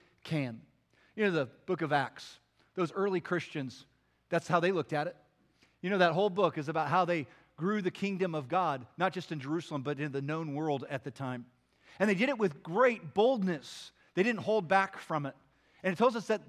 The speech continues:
the church just exploded in growth, and people fell under the sovereignness, the sovereignty of the King of Kings, and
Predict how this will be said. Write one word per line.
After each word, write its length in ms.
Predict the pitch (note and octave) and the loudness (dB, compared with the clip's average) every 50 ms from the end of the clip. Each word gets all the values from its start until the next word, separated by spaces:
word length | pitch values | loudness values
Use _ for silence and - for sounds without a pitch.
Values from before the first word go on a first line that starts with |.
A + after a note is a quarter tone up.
| - - | -10 -4
the 100 | - G3 | -2 -2
church 300 | - - C4 D4 A3 - | 0 0 0 0 -2 -2
just 180 | A#3 A#3 - - | -4 -6 -4 -4
exploded 680 | G#3 - - - - - G#3+ A#3+ C4 C#4 B3 G#3+ G3+ | -6 -6 -8 -12 -10 2 8 8 8 8 6 0 0
in 80 | G3 F#3 | -2 2
growth, 360 | D#3 G#3+ B3+ A#3 F#3+ D#3+ - | 4 6 6 6 4 2 0
and 120 | E3+ D3+ - - - - - | -4 -6 -6 -10 -12 -2 4
people 240 | A#3+ C4 C4+ C4 | 4 6 6 4
fell 280 | - - A#3 A#3+ A#3 A3+ | 4 6 6 8 8 8
under 260 | A3+ A#3 A3 G#3+ G3+ | 6 6 4 2 2
the 220 | E3+ D#3+ E3+ - - - - | 4 2 0 0 0 -6 -18
sovereignness, 1300 | - - - - B3 A#3+ C4 C#4 C4 G#3 A#3 A3+ G3+ F3+ D#3 C#3 A#2 - _ - - F3 F3+ E3+ D3 - | -16 -6 0 0 4 6 6 6 6 4 2 0 0 0 -4 -6 -8 -10 _ -10 -4 0 0 0 0 0
the 160 | - G3 E3 B2+ - - | -2 -4 -4 -4 -6 -14
sovereignty 800 | - - - A#3+ B3+ C4+ A#3+ A#3 A#3 G#3 - - G3+ F#3+ D#3+ E3 | -2 4 6 6 6 6 4 4 0 -2 -2 -4 -2 -2 -2 0
of 180 | F3+ F#3 E3 D#3+ | 0 0 0 0
the 80 | E3 | -2
King 320 | - - G3 F#3+ F3+ E3+ D#3+ | -4 -2 -2 -2 -2 -2 -4
of 100 | B2+ - | -4 -4
Kings, 360 | - F#3 F3+ E3+ D#3+ C3+ E3+ | -4 -4 -4 -4 -4 -4 -6
and 120 | E3 C#3 | -8 -8